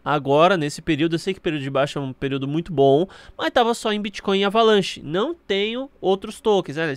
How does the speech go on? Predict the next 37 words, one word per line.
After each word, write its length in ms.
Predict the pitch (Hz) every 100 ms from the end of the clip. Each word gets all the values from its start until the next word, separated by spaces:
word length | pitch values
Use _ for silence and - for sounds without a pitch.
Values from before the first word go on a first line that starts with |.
| -
Tem 100 | 165
um 40 | 170
pouquinho 280 | 175 175 156
de 80 |
B 140 | 147 160
N 120 | 160
B 160 | 139 143
perdido 340 | - 135 135
por 140 | - 139
aí, 100 | 139
mas 260 | 165 185 - - - - -
fora 320 | - 254 254
isso, 320 | 226 233 214
não 160 | 202 233
tenho 300 | 220 226 214
outros 280 | 208 196 190
tokens, 300 | 196 196 196
não 100 | 202
tenho 140 | 202
outras 240 | 196 196
moedas. 560 | 190 202 190 175 131 - - - -
Eu 120 | 139
tô 100 | 190
aguardando 380 | 175 185 180 185
certos, 600 | - 175 170 185 165 - -
certas 320 | - 175 -
movimentações 720 | 160 185 180 196 233 - 233
pra 160 | - 254
então 300 | 254 220 226
re-, 160 | 196 220 -
co-, 160 | -
re-, 260 | 170 185 202
é, 260 | 151 160 147
recomeçar 800 | 170 196 196 180 - 170 202 151
as 100 | -
compras, 560 | - 160 190 165 131
enfim. 240 | 151 156